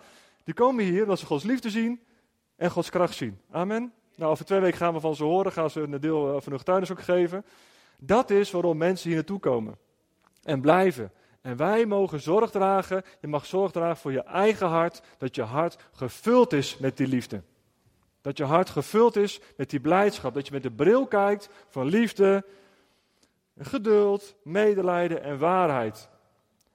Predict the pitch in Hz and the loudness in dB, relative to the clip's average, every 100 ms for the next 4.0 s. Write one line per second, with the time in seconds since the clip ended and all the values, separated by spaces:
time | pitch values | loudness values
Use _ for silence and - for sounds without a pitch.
0 | _ 151 175 220 156 - 254 247 233 220 | _ -8 -2 0 0 0 0 4 2 4
1 | 214 226 254 - _ - 143 - 117 131 | 2 0 -4 -10 _ -6 -6 -6 -6 -2
2 | 165 156 135 151 147 127 160 143 139 - | -2 -2 2 2 2 -2 -8 -8 -10 -6
3 | 135 180 175 131 - 135 160 175 220 | -2 0 0 -6 0 4 4 2 -4